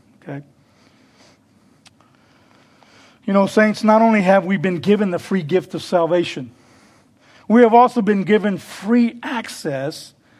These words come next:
to the Heavenly Father. No longer do we have to go around or go to anyone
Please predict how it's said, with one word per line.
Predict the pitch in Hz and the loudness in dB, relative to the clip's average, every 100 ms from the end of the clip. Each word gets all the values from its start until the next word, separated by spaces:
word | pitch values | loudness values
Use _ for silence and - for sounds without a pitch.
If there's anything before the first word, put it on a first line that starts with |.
| _ | _
to | - 170 | -12 -8
the | 160 | -6
Heavenly | 151 156 156 | -4 -4 -6
Father. | 151 202 202 160 - _ _ _ _ _ _ _ _ _ _ _ _ _ _ | -4 -4 -4 -8 -16 _ _ _ _ _ _ _ _ _ _ _ _ _ _
No | 214 247 | 2 4
longer | 269 294 277 | 4 4 4
do | 247 | 2
we | 233 | 4
have | 220 220 | 4 2
to | 208 | 0
go | 175 233 | 2 4
around | 202 208 220 208 196 196 | 4 2 2 2 0 0
or | 180 160 | -2 -2
go | 170 208 | 0 0
to | 208 208 | 0 2
anyone | 226 254 185 170 180 | 4 2 2 -4 -6